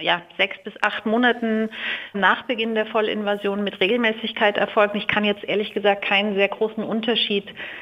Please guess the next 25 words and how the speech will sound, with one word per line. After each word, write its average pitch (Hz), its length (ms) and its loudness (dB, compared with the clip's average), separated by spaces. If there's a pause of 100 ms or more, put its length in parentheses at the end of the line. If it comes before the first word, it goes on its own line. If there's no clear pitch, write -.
(180)
zwischen 214 240 2
dem, 196 140 2
was 196 160 4
damals 208 320 0 (100)
gesagt 190 400 2
wurde 196 240 4
und 190 140 -2
dem, 185 180 2
was 185 140 4
er 175 160 2
heute 190 260 4
gesagt 185 460 -2
hat, 175 160 -4 (160)
sehen. 190 280 2
Insofern, 185 800 0 (480)
ich 233 140 -2
halte 220 260 2
das 226 160 4 (580)
Risiko 233 800 4
weiterhin 220 600 2 (100)
für 202 320 4
nicht 254 300 2
vollständig 202 640 2
ausschließbar, 190 840 0
aber 175 520 0